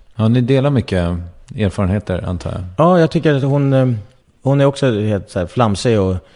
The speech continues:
Speaker 2: och, eh, gillar att uttrycka sig stilmässigt och, eh, ja, men det, det är samma syrade hjärna på något sätt. Så henne, henne skulle jag gärna... Hon är i stor umgängeskrets och hon är i barn och,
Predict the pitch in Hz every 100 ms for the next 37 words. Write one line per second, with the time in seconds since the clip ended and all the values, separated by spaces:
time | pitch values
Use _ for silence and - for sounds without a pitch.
0 | _ _ _ _ _ _ 110 104 - 113
1 | 107 101 95 101 107 101 98 90 - _
2 | _ _ _ 117 107 117 110 107 101 95
3 | - 113 98 107 - 98 - 90 - 104
4 | 98 123 131 127 117 127 - 113 110 104
5 | 120 104 95 107 101 107 107 87 85 -
6 | - - - - - 143 175 185 131 123
7 | 123 123 147 170 - 170 143 123 117 -
8 | - - - _ _ - - 117 110 120
9 | 113 135 143 120 110 - 143 131 117 113
10 | 101 120 123 - 113 107 - - 110 110
11 | 107 110 107 98